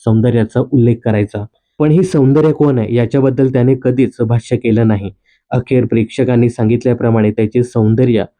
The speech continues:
दुसरी तिसरी कोणी नसून प्रसिद्ध मराठी अभिनेत्री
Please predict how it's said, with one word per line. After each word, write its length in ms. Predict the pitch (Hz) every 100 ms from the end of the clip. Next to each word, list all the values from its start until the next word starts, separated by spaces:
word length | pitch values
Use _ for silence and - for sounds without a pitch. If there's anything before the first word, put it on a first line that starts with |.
| _ _ 151
दुसरी 260 | 139 156
तिसरी 300 | 165 143 151
कोणी 300 | 143 135 131
नसून 320 | 147 117 131 123
प्रसिद्ध 340 | 117 - 113
मराठी 480 | 117 107 110 117 120 - _ _ -
अभिनेत्री 580 | 113 135 139 - 120